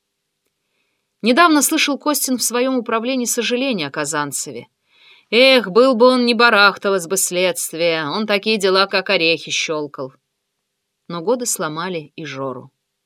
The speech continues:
Что осталось в нем от прежнего Казанцева? Состарившийся больной человек,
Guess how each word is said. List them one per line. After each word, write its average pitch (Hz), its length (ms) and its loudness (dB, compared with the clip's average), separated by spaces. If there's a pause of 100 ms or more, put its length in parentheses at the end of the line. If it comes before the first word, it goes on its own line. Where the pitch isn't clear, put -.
(520)
Что 208 220 -2
осталось 160 540 -6
в 170 40 -12
нем 160 200 -8
от 156 100 -12
прежнего 147 460 -6
Казанцева? 147 720 -8 (560)
Состарившийся 196 960 -6
больной 151 340 -8
человек, 151 640 -6